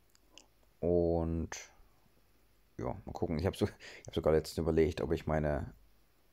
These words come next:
ob ich mir mal eine Hound hol, beziehungsweise wiederhol, weil meine letzte ist geplatzt.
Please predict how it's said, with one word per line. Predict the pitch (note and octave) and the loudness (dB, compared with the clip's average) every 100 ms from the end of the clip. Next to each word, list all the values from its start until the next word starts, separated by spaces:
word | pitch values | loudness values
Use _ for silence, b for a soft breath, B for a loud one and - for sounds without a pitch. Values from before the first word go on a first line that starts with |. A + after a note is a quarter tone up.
| _ - | _ -6
ob | E2 | -4
ich | D#2 | -2
mir | E2+ | 0
mal | D#2+ C#2+ | 0 0
eine | D2+ | 0
Hound | E2 F2 G2+ G2+ | 2 2 0 0
hol, | G2 G#2 A2 _ _ _ _ _ B B B B B B B _ _ _ _ - | 0 0 -2 _ _ _ _ _ B B B B B B B _ _ _ _ -10
beziehungsweise | D#2 E2 D#2 - - | -4 -2 -2 -4 -6
wiederhol, | - E2 F2 D#2+ E2+ E2 F#2 | -4 2 2 2 2 0 -2
weil | D2+ | -2
meine | D2 C#2 | -2 0
letzte | D#2+ - - | -2 -4 -12
ist | - | -8
geplatzt. | - A#2+ - | -2 -2 -2